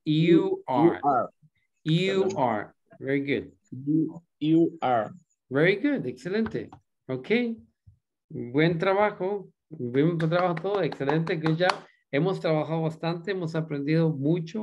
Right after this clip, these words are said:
Speaker 2: hoy, esta noche. Repasen lo que hemos aprendido para que así vamos avanzando, ¿verdad? Acuérdense que el aprendizaje es progresivo. Lo de hoy un poquito, mañana otro poquito y así sucesivamente.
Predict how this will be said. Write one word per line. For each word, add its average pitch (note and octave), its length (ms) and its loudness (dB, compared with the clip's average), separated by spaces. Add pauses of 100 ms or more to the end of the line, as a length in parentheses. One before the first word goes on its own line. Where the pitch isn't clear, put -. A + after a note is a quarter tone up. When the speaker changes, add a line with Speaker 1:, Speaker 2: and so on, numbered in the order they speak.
Speaker 2:
hoy, G3+ 420 -2
esta C#3 280 -4
noche. D3+ 400 -2 (340)
Repasen D3 720 2
lo D#3+ 140 4
que D#3+ 60 -2
hemos D#3+ 260 0
aprendido D#3 720 -2
para C3 280 -6
que B2+ 280 -6 (240)
así D#3 540 0
vamos C3+ 480 0
avanzando, C#3 540 2
¿verdad? C#3+ 260 -2
Acuérdense D#3 400 0
que C#3 180 -4 (220)
el C3+ 120 2
aprendizaje D3 840 2
es C#3 140 -4
progresivo. C3+ 800 -2 (440)
Lo A2+ 260 -2
de B2 380 0
hoy D#3 280 2
un D#3 200 -2
poquito, F3 440 -4
mañana C3 360 0
otro D#3 200 -6
poquito E3 380 -8
y D#3 60 2
así D3 200 -4
sucesivamente. C3+ 960 -2